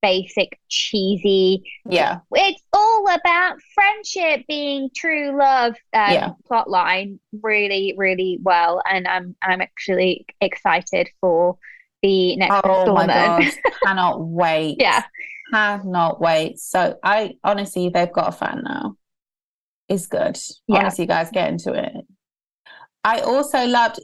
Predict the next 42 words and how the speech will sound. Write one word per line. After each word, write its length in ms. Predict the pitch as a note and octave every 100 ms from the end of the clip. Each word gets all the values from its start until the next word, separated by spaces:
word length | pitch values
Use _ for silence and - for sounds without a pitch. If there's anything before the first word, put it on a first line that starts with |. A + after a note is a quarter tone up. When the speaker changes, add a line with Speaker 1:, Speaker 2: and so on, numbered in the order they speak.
| A#3+
Speaker 2:
'cause 200 | B3+ B3
you, 260 | G#3+ B3+ C4
I 80 |
don't 140 | B3+ C#4
know 80 | C#4+
if 100 | C#4+
you'll 140 | A#3
remember, 320 | A3+ A3+ A3
but 140 | G3+ -
you 160 | A3
said 180 | A3 G#3+
on 100 | G3+
this 180 | G3 -
podcast, 640 | G#3+ G3 - F#3+ F#3 -
like, 180 | G3+ -
"Our 200 | - C4
real 200 | C4 C#4+
soulmates 380 | D#4+ - C4+ B3+ B3+ -
Speaker 1:
God. 20 |
Speaker 2:
are 80 | A3
our 60 | A3
friends." 440 | - G#3+ G#3 G3
And 80 | F#3+
I 100 | F#3
was 120 | F#3+
just 220 | - G3 -
like, 140 | - - -
Speaker 1:
Yeah, 240 | A#3 G#3+ C#3
Speaker 2:
"Please 160 | F3+
Speaker 1:
you 180 | G3 G3 F#3+
shut 200 | - -
Speaker 2:
stop 60 |
Speaker 1:
me 60 | F#3
Speaker 2:
talking." 140 | F3+
Speaker 1:
down. 360 | D#3+ E3 E3 G3
Yeah. 440 | - - F#3+ D#4 G3 F#3 - - _
Speaker 2:
But 280 | A3+ G#3+ - -
the 80 | A3
way 160 | G#3
<laughs> 1200 | - B3+ - - - _ _ _ _ _ _ _ -
Speaker 1:
Foreshadowing. 1300 | G4+ F#4 - G4+ F4+ F4+ E4+ D#4+ D4+ A#4+ A#4 A4+ C#4
Speaker 2:
So, 220 | A#4+ C#4